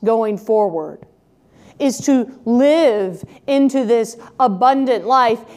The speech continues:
is to learn and understand and take the knowledge that we have and bless others with it, right? When he says,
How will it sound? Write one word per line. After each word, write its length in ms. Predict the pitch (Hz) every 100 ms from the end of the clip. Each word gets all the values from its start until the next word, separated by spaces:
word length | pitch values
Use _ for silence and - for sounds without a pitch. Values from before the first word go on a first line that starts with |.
| -
is 340 | 302 311 -
to 320 | - 320 294 233 - -
learn 680 | 247 302 349 359 330 285 254
and 220 | 277 277 -
understand 760 | 320 294 285 277 330 339 330
and 120 | 302 277
take 280 | 359 370
the 60 | 370
knowledge 440 | 320 349 370 311
that 200 | 302 320 330
we 160 | 320
have 440 | 262 349 359 330 294
and 260 | 311 294 233
bless 520 | 269 330 370 359 - - -
others 640 | 339 359 349 349 330 285 - -
with 280 | 320 359 359
it, 160 | 254
right? 280 | 254 339 330 370 -
When 160 | 330 339
he 160 | 339 381
says, 720 | 359 403 381 294 302 294 -